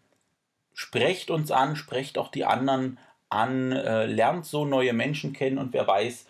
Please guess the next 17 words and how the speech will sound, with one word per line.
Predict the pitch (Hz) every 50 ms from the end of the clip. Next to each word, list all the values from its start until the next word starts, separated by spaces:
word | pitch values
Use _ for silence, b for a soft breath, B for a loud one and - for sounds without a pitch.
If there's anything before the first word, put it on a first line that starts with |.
| b b _
vielleicht | - 110 110 113 113 -
begründet | - 123 117 - 110 107 110 117 120 120 -
sich | 120 117 -
bei | - 113 107
dem | 107 113 110 98 -
einen | - 92 95 101 104 107 107 92
oder | 110 110 110 113
der | 113 123 120 117 110 -
anderen | 90 95 95 101 101 104 110 110
ja | 123 123
doch | 120 104 90 - - b b b b b b b b b b
eine | 160 127 131 131 139 139 135
neue | 131 117 107 101 104 110 110
Bekanntschaft, | 110 - 101 - - - 98 98 101 98 - - 113 110 - -
vielleicht | - 143 127 - 95 95 - - -
sogar | - - 104 101 - -
eine | - - 104 - 113